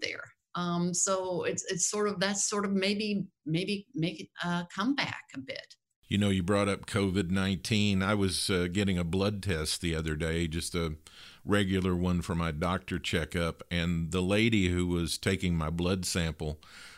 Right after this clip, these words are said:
Speaker 2: I felt so sorry for her. She was covered from head to toe. She looked like she was going into a biological war zone.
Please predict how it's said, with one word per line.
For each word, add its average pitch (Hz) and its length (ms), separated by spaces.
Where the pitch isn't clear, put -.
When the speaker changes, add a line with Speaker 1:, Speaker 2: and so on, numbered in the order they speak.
Speaker 2:
I - 80
felt 113 240
so 110 240
sorry 104 500
for 87 240
her. 85 220
She 113 240
was 98 220
covered 98 640
from 85 220
head 98 360
to 90 80
toe. 82 460
She - 220
looked 127 240
like 113 180
she 107 220
was 95 200
going 98 280
into 95 300
a 82 60
biological 90 960
war 90 320
zone. 82 540